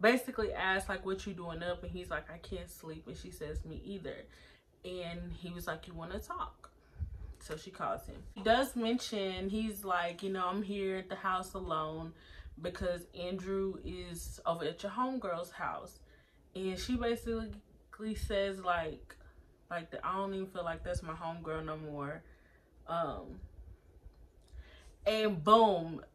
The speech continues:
we are at the scene from when the season started, when she's like, "I don't even F with Molly no more." S-, so she was talking to Nathan when she says this, which is like, we've been waiting for this moment.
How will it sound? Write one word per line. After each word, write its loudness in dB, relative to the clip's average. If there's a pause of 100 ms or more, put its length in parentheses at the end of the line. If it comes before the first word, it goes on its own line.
(180)
we 4
are 10 (440)
at 2
the 4
scene 0 (280)
from 6
when 4
the 0
season 0
started, 6
when 0
she's -4
like, 2
"I 4
don't 4
even 0 (100)
F 0
with -2
Molly 0
no -2
more." -8 (380)
S-, -6
so 4
she -2
was 0
talking 6
to 0
Nathan 0
when -2
she -6
says -2
this, -8 (720)
which 0
is -2
like, -4 (1040)
we've 0
been 0
waiting -6
for -4
this -4
moment. -4